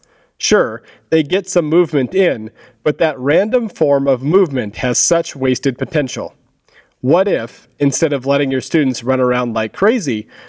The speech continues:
you use that movement in your lessons to target specific learning objectives, especially things where using movement is ideal? Going back to our previous example,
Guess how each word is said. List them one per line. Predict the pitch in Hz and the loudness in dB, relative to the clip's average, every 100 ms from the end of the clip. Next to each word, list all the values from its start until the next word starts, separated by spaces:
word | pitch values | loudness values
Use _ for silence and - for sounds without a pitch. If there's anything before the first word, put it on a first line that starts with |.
| _ | _
you | 147 | 2
use | 147 139 196 233 | 2 2 0 2
that | 190 165 | 0 0
movement | 135 185 196 151 127 - | 0 0 0 0 -2 0
in | 143 | 0
your | 151 147 | 2 2
lessons | 131 175 - 101 101 - | 0 -2 -4 -8 -8 -4
to | 139 | -4
target | 123 - 170 185 214 | -4 0 0 0 -6
specific | - 180 - 135 139 127 | -4 -2 0 -2 -2 -2
learning | 120 117 117 | -2 -2 -2
objectives, | 117 175 - 78 - - _ _ _ _ _ | 0 -2 -2 -12 -14 -16 _ _ _ _ _
especially | 135 - 151 - 143 131 | -4 0 0 -2 -4 -6
things | - 226 190 131 127 139 | 0 2 2 0 -2 -2
where | 131 143 135 - | 0 2 0 2
using | 139 151 147 127 | 2 2 2 0
movement | 160 220 139 120 - | 0 0 0 -2 -2
is | - - | -4 -2
ideal? | 127 202 190 95 - _ _ _ _ _ _ _ _ _ | -2 0 0 0 -8 _ _ _ _ _ _ _ _ _
Going | - 190 208 | 0 0 2
back | 196 196 | -2 -2
to | - | 0
our | 139 | -2
previous | - 240 196 160 - | 0 -2 2 0 0
example, | 127 117 120 117 113 117 | -4 -2 -2 -2 -4 -4